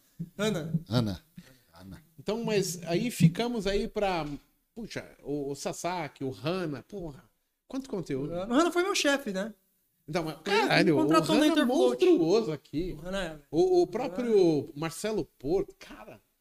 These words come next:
Speaker 3: a gente tem que fazer uma segunda dose desses caras, entendeu?
Speaker 1: <laughs>
Speaker 3: Porque é um bate-papo gostoso, fluiu, o povo adorou aqui. Todo
Speaker 1: Que
Speaker 3: mundo
Speaker 1: bacana.
Speaker 3: elogiando.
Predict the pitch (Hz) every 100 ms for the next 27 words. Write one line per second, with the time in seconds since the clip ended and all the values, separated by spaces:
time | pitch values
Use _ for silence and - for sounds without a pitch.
0 | _ _ - 135 214 254 233 226 180 165
1 | 214 226 - 214 208 147 139 185 156 123
2 | 127 113 - 104 104 101 98 104 160 -
3 | _ - 196 202 190 196 170 240 254 247
4 | - 240 214 208 202 - 233 226 196 -
5 | 202 240 220 226 233 214 233 175 196 220
6 | - 262 - _ _ _ - 202 208 233
7 | 226 220 196 175 160 196 202 160